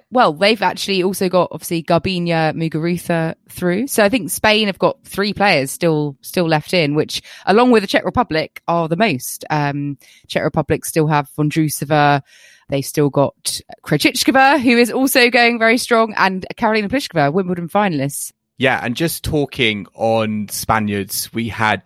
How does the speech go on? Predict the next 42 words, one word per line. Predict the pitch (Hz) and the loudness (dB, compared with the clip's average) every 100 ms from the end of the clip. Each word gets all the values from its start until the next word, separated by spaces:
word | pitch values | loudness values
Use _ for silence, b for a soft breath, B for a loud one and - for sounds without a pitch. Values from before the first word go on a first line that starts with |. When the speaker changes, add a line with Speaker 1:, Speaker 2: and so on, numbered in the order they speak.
| - | -2
Speaker 2:
Garbiñe | 113 - 127 120 117 107 95 120 | 0 2 0 2 2 2 0 0
Muguruza | 123 113 131 135 117 | 0 2 2 2 0
as | 107 | 2
well, | 127 104 | 4 4
who | 127 | 4
is | 123 | 4
into | 139 123 135 | 2 0 2
round | 131 120 | 2 0
three. | - 127 98 | 2 2 2
A | 104 | 0
lot | 147 214 | 0 0
of | |
people | 208 180 175 147 139 | 0 0 0 0 -2
talking | - 156 - 147 | -2 -4 -2 -2
about | 123 113 | 0 -2
the | 107 | -4
fact | - 131 - | -2 -2 -2
that | 110 107 | -6 0
her | 127 127 127 127 B B B B B B | 4 4 4 0 B B B B B B
draw, | 143 165 160 120 110 120 | 0 4 6 6 4 4
look, | 170 - - | 0 0 0
on | 170 165 | 0 0
paper, | 185 175 - 101 101 104 | 0 -2 0 -2 -2 -4
was | 135 143 | -4 -2
a | |
bit | 170 165 | 2 2
of | 156 | 2
a | |
horror | 143 143 135 | 2 2 2
show, | - 101 104 | -2 -4 -4
'cause | 123 | -6
she | - 139 | -8 -4
could | - 190 | 2 2
have | 170 | 4
had, | 175 120 104 - | 4 2 0 -6
she | - - | -16 -6
could | 170 160 | -2 0
have | |
had | 151 135 | 0 -2
Kvitova | 147 135 143 - 110 107 104 | -4 -2 -4 -4 -4 -2 -4
followed | - 120 117 | -6 -4 -4
by | 117 117 110 104 | -4 -2 -2 -6